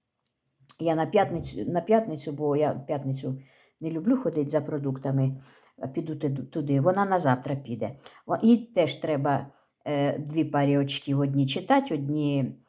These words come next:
е, удаль дивитися. А третій, як для друга, купончик, вона віддасть мені. А як я закажу, я віддам їй. І, і у нас буде так, що в мене три парі очків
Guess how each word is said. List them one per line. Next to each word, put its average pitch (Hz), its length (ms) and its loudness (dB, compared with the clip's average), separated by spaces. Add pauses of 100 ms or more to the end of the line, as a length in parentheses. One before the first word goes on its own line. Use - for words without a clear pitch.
(320)
е, 139 600 2 (1000)
удаль 196 300 8
дивитися. 208 720 6 (320)
А 214 120 4
третій, 339 480 2
як 208 220 6
для 190 160 2
друга, 151 640 0 (200)
купончик, 151 640 -2
вона 180 340 4
віддасть 151 460 -2
мені. 131 420 -2 (500)
А 214 100 8
як 220 280 6
я 349 220 8
закажу, 170 640 2 (240)
я 170 300 2
віддам 151 360 -2
їй. 113 380 -6 (360)
І, 220 60 -4
і 233 400 4
у 226 140 0
нас 269 380 4 (420)
буде 214 380 4
так, 139 340 2
що 143 280 -6 (200)
в 190 120 -4
мене 190 280 6
три 214 260 4
парі 165 380 4
очків 320 580 -4